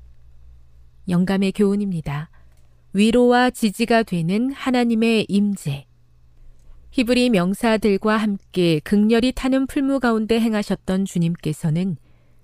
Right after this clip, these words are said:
저희가 어느 곳에 있든지 당신의 추종자들과 함께 계실 것이다. 주님의 한결같은 임재가 위로가 되고 지지가 될 것이다.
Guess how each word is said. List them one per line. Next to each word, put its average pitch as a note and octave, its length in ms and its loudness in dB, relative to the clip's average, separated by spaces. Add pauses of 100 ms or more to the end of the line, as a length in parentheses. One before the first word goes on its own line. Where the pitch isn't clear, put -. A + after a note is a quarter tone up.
(120)
저희가 F3 420 2
어느 G3 240 4
곳에 A3+ 300 2
있든지 E3+ 800 -4
당신의 A#3+ 500 0
추종자들과 G3+ 1000 -2
함께 A3 560 -2
계실 E3 340 -4
것이다. - 520 -8 (720)
주님의 G#3+ 400 2
한결같은 B3+ 800 2
임재가 F3+ 840 -2
위로가 A#3 480 2
되고 D#3 520 -4
지지가 F#3+ 520 -2
될 D#3+ 160 -2
것이다. D3+ 540 -8